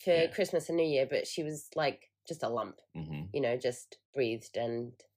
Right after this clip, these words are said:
Speaker 1: ate and pooped. She slept a lot.
Speaker 2: Well, yeah, it was more of a case of last year,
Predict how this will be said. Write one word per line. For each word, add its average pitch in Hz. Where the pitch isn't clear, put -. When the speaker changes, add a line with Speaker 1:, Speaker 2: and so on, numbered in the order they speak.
Speaker 1:
ate 113
and 113
pooped. -
She -
slept -
a 104
lot. 110
Speaker 2:
Well, 117
yeah, 101
it 73
was 82
more 90
of 78
a 78
case 85
of 80
last 90
year, 80